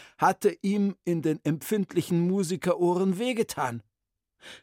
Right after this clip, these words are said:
Doch bevor Herr Schön protestieren konnte, hängte ihm der Direktor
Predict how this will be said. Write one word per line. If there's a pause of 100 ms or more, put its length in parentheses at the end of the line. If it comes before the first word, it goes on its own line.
Doch
bevor
Herr
Schön
protestieren
konnte, (160)
hängte
ihm
der
Direktor